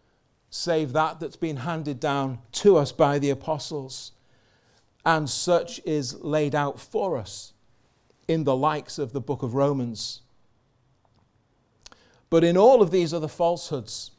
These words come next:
be simple.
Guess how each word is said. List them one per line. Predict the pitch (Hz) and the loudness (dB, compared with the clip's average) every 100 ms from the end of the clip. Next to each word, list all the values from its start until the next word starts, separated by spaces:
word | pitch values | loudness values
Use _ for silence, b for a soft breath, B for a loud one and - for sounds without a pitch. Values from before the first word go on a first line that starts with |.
| _ _ _ _ _ - 123 | _ _ _ _ _ -12 2
be | 165 165 156 - _ _ _ _ _ _ | 4 4 -2 -12 _ _ _ _ _ _
simple. | - - 160 131 - 107 | -12 -8 -6 -8 -10 -12